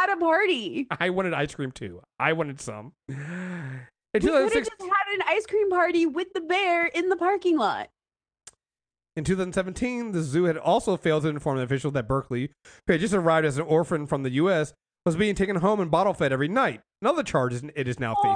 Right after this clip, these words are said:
Speaker 1: Oh, they really love that bear.
Speaker 2: Doug Boss, uh, owner of the Wild, uh, Discovery Wildlife Park,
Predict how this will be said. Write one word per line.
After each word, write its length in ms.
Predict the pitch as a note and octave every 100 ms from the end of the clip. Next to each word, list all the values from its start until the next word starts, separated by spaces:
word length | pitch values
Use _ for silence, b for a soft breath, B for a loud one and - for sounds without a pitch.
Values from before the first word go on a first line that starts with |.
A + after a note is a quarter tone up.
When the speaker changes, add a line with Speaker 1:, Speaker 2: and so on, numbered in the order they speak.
| G4
Speaker 1:
Oh, 1000 | F#4+ F#4 F4 D#4+ D4+ C#4+ C4+ B3+ C#4 - _ _ _ _ _ _ _
they 100 | G4
really 320 | D#4 D#4+ D4+
love 220 | C#4+ C#4+ C#4
that 180 | C#4
bear. 440 | C4+ C4 A3+ B3+ - _ _ _ _ _ _ -
Speaker 2:
Doug 220 | E3 A3
Boss, 360 | A3+ A3 F#3+ -
uh, 460 | E3 D3 D3 C#3+ D3+
owner 280 | E3 F3 D#3+
of 60 |
the 60 | D3+
Wild, 280 | C#3+ C#3+ D#3
uh, 140 | B2+
Discovery 360 | A#2+ A#2+ D3+ C3
Wildlife 300 | B2+ B2 B2+
Park, 240 | C3+ C3